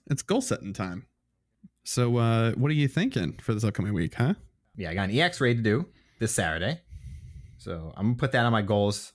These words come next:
Speaker 2: just to make sure I get that done, 'cause I, I want to. Maybe it'll be shiny, you know, fingers crossed.
Speaker 1: Maybe.
Speaker 2: Two hundred thousand Stardust, 'cause I didn't make it last week. Gonna put that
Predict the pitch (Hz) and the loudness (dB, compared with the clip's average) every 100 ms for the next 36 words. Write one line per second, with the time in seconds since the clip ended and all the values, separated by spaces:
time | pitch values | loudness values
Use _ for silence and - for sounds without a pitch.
0 | _ - - 101 113 113 - 110 98 104 | _ -14 -4 2 2 2 0 0 2 0
1 | 110 95 82 92 80 - 87 82 82 76 | 0 0 0 0 -2 -6 -10 -10 -12 -14
2 | - _ _ _ - 82 76 76 76 - | -16 _ _ _ -14 -12 -12 -12 -12 -8
3 | 98 151 _ _ _ _ _ _ _ _ | -6 -8 _ _ _ _ _ _ _ _
4 | _ 87 85 82 78 85 - 80 82 120 | _ -4 -2 -2 -6 -8 -10 -10 -8 -10
5 | - 78 80 113 _ 82 87 - 76 95 | -12 -14 -14 -16 _ -10 -8 -10 -12 -12
6 | - - _ - 165 156 139 82 82 - | -14 -20 _ 0 4 4 4 0 -8 -12
7 | _ _ _ _ - 170 160 160 151 147 | _ _ _ _ 2 4 4 4 2 2
8 | 120 131 127 127 120 - - 80 80 113 | 2 2 4 2 -2 -10 -12 -10 0 2
9 | 131 127 123 110 107 104 107 98 95 _ | 4 4 2 2 0 0 -2 -2 -4 _
10 | _ _ _ 120 107 - 135 123 127 117 | _ _ _ 0 0 0 -2 0 2 2
11 | 117 | 0